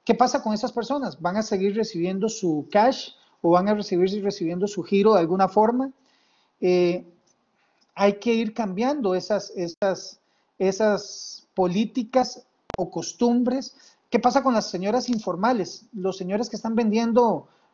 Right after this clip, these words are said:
productos en las calles, el sector informal. Pero bueno, volviendo al tema de las empresas, siempre y cuando exista la posibilidad de hacerlo, masivamente debería la industria estar invirtiendo en tecnología,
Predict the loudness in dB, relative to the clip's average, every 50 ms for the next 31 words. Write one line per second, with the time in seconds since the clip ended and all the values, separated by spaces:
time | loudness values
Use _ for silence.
0 | _ 0 4 6 6 6 4 4 2 0 0 0 0 -4 -6 -6 -2 0 2 2
1 | 4 2 0 -4 -6 -10 -8 -6 -6 -6 -6 -6 -4 0 0 0 0 0 0 -2
2 | 0 0 0 0 0 -2 -4 _ _ _ _ _ _ _ _ _ _ _ _ _
3 | _ _ _ _ _ _ -20 -20 _ _ _ _ _ _ _ _ _ _ _ _
4 | 2 4 4 4 4 2 0 -4 -4 -4 -2 0 0 0 0 0 -2 -2 -4 -4
5 | -4 -4 -6 -6 -4 -2 -2 -2 -2 -4 -10 -14 _ _ _ _ -10 -4 -2 0
6 | 0 0 -2 -4 -6 -2 2 2 2 4 2 -2 -4 -4 -6 -8 -6 -6 -6 -6
7 | -4 -2 0 0 0 0 0 -2 -2 -2 -4 -4 -2 2 2 2 2 2 0 -2
8 | -2 -2 -2 -2 -2 -2 -4 -4 -6 -8 _ _ _ _ -4 -2 -2 -2 -2 -2
9 | 0 0 0 0 0 0 -2 -2 -2 0 0 2 2 2 2 2 2 0 0 0
10 | -2 0 -2 -2 -2 -4 -6 -6 -4 -2 -2 0 0 -2 -2 -4 -2 -2 0 0
11 | 0 0 0 0 0 2 4 4 2 2 2 0 0 0 -2 -4